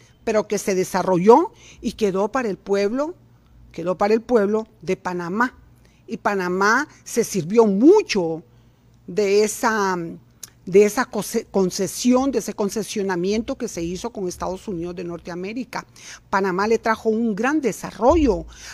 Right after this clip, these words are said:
a, eh, perdón, ese canal le trajo un gran progreso del camino para el verdadero despegue del desarrollo de Panamá. Panamá era otra,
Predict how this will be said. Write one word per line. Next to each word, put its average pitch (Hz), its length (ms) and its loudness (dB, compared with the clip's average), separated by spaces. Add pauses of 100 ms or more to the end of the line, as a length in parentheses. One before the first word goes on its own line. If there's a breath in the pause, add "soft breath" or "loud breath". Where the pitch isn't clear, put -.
(160 loud breath)
a, 175 520 -2
eh, 220 80 -8
perdón, 208 420 4
ese 233 280 -2
canal 254 520 4 (520 soft breath)
le 233 140 8
trajo 247 360 8
un 277 260 10
gran 302 400 8 (140)
progreso 262 760 8
del 247 200 4
camino 370 840 4 (420)
para 233 200 4
el 202 140 2
verdadero 208 680 6
despegue 277 600 6
del 285 180 4
desarrollo 214 680 -2
de 202 120 -6
Panamá. 175 680 -4
Panamá 151 440 -14
era - 260 -2
otra, 262 480 2